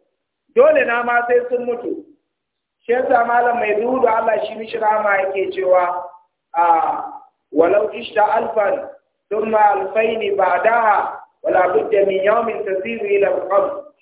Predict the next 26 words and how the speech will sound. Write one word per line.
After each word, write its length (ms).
Da 220
za 220
ka 80
yi 160
shekara 480
dubu 160
a 200
ƙara 340
ma 220
dubu 400
biyu, 440
su 60
zama 280
dubu 220
uku 200
kenan 320
ba 200
makawa. 520
Wa 160
kullu 280
atin 580
atin, 680
wa 100
kullu 320
atin 560
qarib. 500